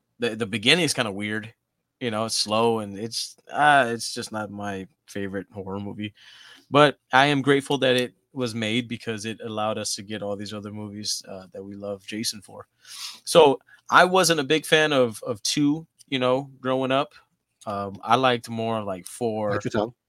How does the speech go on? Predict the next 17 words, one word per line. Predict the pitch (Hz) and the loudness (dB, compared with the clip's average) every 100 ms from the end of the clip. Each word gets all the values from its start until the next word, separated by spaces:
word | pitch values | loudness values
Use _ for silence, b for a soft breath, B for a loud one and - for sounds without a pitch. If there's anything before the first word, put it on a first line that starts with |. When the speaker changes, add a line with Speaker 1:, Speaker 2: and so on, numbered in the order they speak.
| _ - | _ -8
Speaker 1:
Uh, | 117 98 | -6 -6
four | - 151 156 | 0 6 6
was | 127 117 | 4 -2
kind | 117 113 | -2 -4
of | 98 | -4
my | 98 | -10
jam, | 92 104 110 92 87 110 | -8 -8 -8 -10 -16 -12
you | 110 | -8
know | |
what | 104 | -8
I | 104 | -6
mean? | 104 104 - _ _ _ _ _ _ _ - | -8 -8 -14 _ _ _ _ _ _ _ -4
But | 135 131 | -2 2
then | 127 120 117 | 4 2 0
I | 104 | -2
hated | 120 131 113 | 0 0 2
five, | 120 110 110 104 | 4 4 2 -4